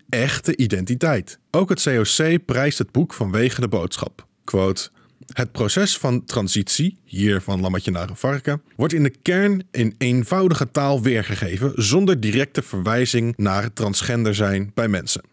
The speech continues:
Dit terwijl het transgenderisme juist helemaal niet gaat over jezelf zijn. Integendeel,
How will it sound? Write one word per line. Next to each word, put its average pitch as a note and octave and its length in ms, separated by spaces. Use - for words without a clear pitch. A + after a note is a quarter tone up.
Dit A#2+ 380
terwijl A2+ 320
het G#2 260
transgenderisme G2+ 1000
juist C#3 500
helemaal B2+ 520
niet D3 300
gaat - 460
over G#2 260
jezelf F#2+ 400
zijn. F2+ 400
Integendeel, G#2 840